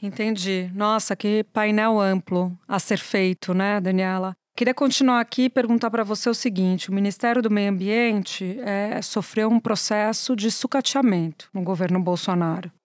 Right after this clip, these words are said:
Muita gente usa a expressão de terra arrasada pro que aconteceu lá. Foi uma política deliberada mesmo do governo anterior. Eu queria saber como é que tá a reconstrução, não só do M M A,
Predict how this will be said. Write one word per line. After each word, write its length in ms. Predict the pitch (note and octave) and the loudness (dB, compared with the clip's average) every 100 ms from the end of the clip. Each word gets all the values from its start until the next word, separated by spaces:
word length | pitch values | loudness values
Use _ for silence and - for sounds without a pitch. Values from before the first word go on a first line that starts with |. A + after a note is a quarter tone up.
| - | -2
Muita 300 | F#3+ B3+ B3 | 0 2 2
gente 240 | F#3+ A#3+ | 2 2
usa 140 | A#3+ G#3+ | 0 0
a 20 | |
expressão 640 | - G#3 G3 - G#3 G#3+ | 0 -2 0 0 2 2
de 160 | F#3+ G#3 | 0 -2
terra 320 | A3+ G#3 G#3 | 0 0 0
arrasada 640 | G3 G#3+ F#3 F3 F3 E3+ | 0 0 2 0 0 -4
pro 180 | - F#3 | -8 -10
que 100 | - | -8
aconteceu 540 | F#3 F#3 F#3+ F3+ G3+ | -4 -4 -2 -2 0
lá. 240 | G3 F3+ E3+ | 2 2 0
Foi 180 | - A#3+ | 0 2
uma 140 | C4+ | 2
política 420 | C4+ A#3+ B3 - | 2 2 2 2
deliberada 760 | A#3+ B3 A3+ B3 G3+ F3 D3 E3 | 2 2 2 2 2 0 -2 -4
mesmo 500 | D#3+ F3 D#3+ - E3+ | -2 -2 -2 -4 -6
do 80 | D#3+ | -4
governo 360 | F3 E3+ E3 | -2 0 0
anterior. 540 | E3+ F#3 F3 F3 D3+ D3 _ _ - | 0 0 0 0 -2 -6 _ _ -4
Eu 60 | |
queria 180 | B3+ D4 | 0 2
saber 220 | D4+ D4 | 4 2
como 180 | D#4 D4 | 4 4
é 60 | D#4+ | 2
que 140 | - | 0
tá 260 | - C4 B3 | 0 2 2
a 20 | |
reconstrução, 1120 | A3+ A#3+ A#3+ A#3 - A#3 - A3 G3+ G#3 A3 - _ | 2 0 0 0 0 0 0 2 2 2 0 -2 _
não 180 | A#3 D4 | 2 2
só 540 | F4 - A#3 G#3+ G3 A#3+ | 2 2 4 4 2 0
do 340 | F3+ F#3+ F#3+ | -2 0 2
M 200 | G3+ G3+ | 2 2
M 220 | F#3 F#3 | 2 2
A, 340 | G3 B3 G#3 | 2 2 0